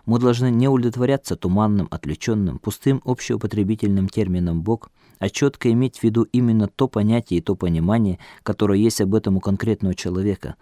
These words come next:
конкретной организации или церкви. Их, этих пониманий, столько же, сколько людей, церквей, сект. Миллионы.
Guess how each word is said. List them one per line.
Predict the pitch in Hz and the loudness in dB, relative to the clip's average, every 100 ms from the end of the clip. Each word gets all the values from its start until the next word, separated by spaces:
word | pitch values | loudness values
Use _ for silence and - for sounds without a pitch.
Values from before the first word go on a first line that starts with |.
| _ - | _ -4
конкретной | 98 - 113 107 71 | -2 0 -2 -2 -6
организации | 69 76 73 90 104 - 80 | -6 -6 -4 -4 -4 -6 -8
или | 76 76 | -8 -10
церкви. | - 80 - - 101 _ _ _ _ _ _ - | -8 -8 -8 -16 -18 _ _ _ _ _ _ -6
Их, | 104 113 | -6 -4
этих | - 101 87 | -4 -4 -6
пониманий, | - 82 87 95 73 | -4 -2 0 -2 -4
столько | - 98 104 95 | -4 -4 -4 -4
же, | 85 | -6
сколько | - 80 - 80 | -6 -8 -6 -6
людей, | 82 90 95 | -4 -2 -4
церквей, | - 87 - 78 87 87 | -4 -10 -10 -8 -6 -6
сект. | - - 65 - - _ - | -8 -12 -12 -16 -20 _ -6
Миллионы. | 95 92 98 80 80 | -4 -2 -4 -6 -12